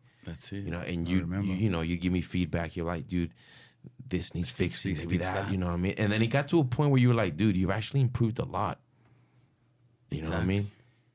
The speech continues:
Speaker 1: Of course.
Speaker 2: And, and then that's when we started doing our collabs, which then eventually led to our Jackie Wall. But I needed that push.
Speaker 1: A lot of pushing, actually.
Speaker 2: Yeah.
Speaker 1: But yeah,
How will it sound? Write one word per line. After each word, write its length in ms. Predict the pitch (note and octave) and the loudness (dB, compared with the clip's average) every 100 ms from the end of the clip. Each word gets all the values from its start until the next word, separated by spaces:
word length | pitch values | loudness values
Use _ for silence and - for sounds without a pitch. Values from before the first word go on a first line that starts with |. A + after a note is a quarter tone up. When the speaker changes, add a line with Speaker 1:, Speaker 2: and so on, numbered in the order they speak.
| _ | _
Speaker 1:
Of 140 | - - | -20 -14
course. 420 | - A2+ G#2+ - - | -8 -8 -8 -8 -2
Speaker 2:
And, 340 | F#2+ F#2 - | 0 2 -2
and 220 | - F#2 F#2 | -4 -2 0
then 140 | F#2 | 0
that's 240 | G2 F#2+ | 0 -2
when 160 | G#2+ F#2 | -2 0
we 100 | G#2 | 0
started 320 | A2 F#2 F2 | 0 -4 -4
doing 180 | F#2 F#2 | 0 0
our 100 | E2 | 0
collabs, 800 | - F#2 F2+ F#2 F#2 F#2 G2 - - _ _ _ _ _ _ _ _ _ _ - - | -4 -4 0 0 0 -2 -6 -12 -18 _ _ _ _ _ _ _ _ _ _ -18 0
which 400 | E2+ E2+ - - | 0 0 -4 -4
then 360 | E2 E2 D2+ C2 | -2 -2 -4 -8
eventually 440 | D2+ D#2+ D2+ D2+ | -6 -6 -6 -8
led 220 | D2+ D2 - | -6 -8 -6
to 100 | D2+ | -8
our 120 | D2 | -6
Jackie 340 | D#2 D#2+ - | -6 -8 -6
Wall. 300 | C#2 C#2 C2 - _ _ _ _ _ _ | -4 -4 -8 -14 _ _ _ _ _ _
But 160 | - F2 | 0 0
I 140 | - F2+ | -2 -4
needed 400 | E2+ F2+ D#2+ C#2+ | 0 0 -2 -6
that 220 | D2+ - | -8 -8
push. 360 | - D2+ B1+ - - _ _ _ _ _ _ _ _ _ _ _ _ _ - - | -6 -6 -6 -12 -20 _ _ _ _ _ _ _ _ _ _ _ _ _ -20 -10
Speaker 1:
A 40 | |
lot 160 | G2+ G2+ | -6 -6
of 100 | E2+ | -8
pushing, 400 | G2+ F#2 F#2 - | -14 -12 -12 -12
actually. 220 | - - | -12 -6
Speaker 2:
Yeah. 140 | D2+ D2 C#2 - | -4 -2 -4 -10
Speaker 1:
But 260 | - - | -16 -18
yeah, 80 | F2+ | -16